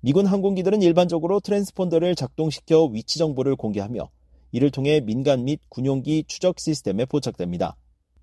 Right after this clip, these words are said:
이와 관련해 일부 전문가들은 미군이 정찰 자산의 위치를 의도적으로 노출해 북한에 경고 메시지를 보낸 것일 수 있다고 분석합니다.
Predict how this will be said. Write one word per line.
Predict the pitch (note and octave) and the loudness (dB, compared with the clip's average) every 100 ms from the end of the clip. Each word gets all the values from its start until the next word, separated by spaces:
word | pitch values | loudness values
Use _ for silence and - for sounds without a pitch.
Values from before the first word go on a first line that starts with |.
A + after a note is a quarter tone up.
| _ | _
이와 | - D3+ F3+ | 2 6 6
관련해 | E3+ E3+ G3 | 6 4 2
일부 | D#3 D3+ | 2 2
전문가들은 | E3+ E3 E3 D#3 D3+ F3 F#3+ | 0 0 2 0 2 0 0
미군이 | A2+ B2+ D3 D3+ F3 | -4 -4 -2 -2 -2
정찰 | D#3+ A2+ B2+ E3 | -2 -6 0 0
자산의 | D3+ D3+ C3+ D3 C#3+ | 2 0 0 0 -2
위치를 | A2 - C3+ D3+ F#2 | -4 -2 0 2 0
의도적으로 | A2+ C3+ D#3+ C3+ G2 C3+ | -2 0 0 0 0 0
노출해 | A2 A2 - G#2 - _ _ _ _ | 0 -4 -4 -4 -6 _ _ _ _
북한에 | G#2 A2 C3+ | -6 0 0
경고 | C3 F#2+ A#2 D#3+ | -2 -4 0 2
메시지를 | D#3+ D3 - G2 B2+ | 2 -2 -4 -2 0
보낸 | C#3 - C#3+ D#3+ | -2 -2 -2 0
것일 | D3+ D3 D3 | 2 0 -2
수 | - B2+ | -4 -8
있다고 | G#2 - F2 | -6 -6 -6
분석합니다. | A#2 A#2 G#2+ F2+ E2+ D#2+ - | -6 -6 -6 -6 -6 -8 -10